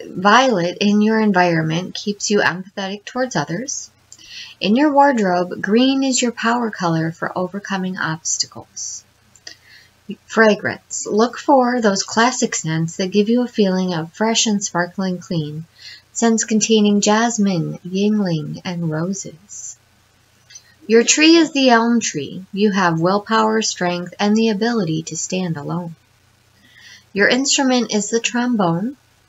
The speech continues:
Your composers are Verdi, Mendelssohn, and Schumann. Your bird is the killdeer.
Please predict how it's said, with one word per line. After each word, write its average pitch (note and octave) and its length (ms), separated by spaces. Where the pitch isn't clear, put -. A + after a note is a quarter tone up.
Your F#3 260
composers G#3 760
are E3+ 220
Verdi, F3+ 560
Mendelssohn, F#3 640
and A#3+ 240
Schumann. B3+ 600
Your F#3+ 300
bird A3+ 360
is D4 180
the C4 80
killdeer. F3 580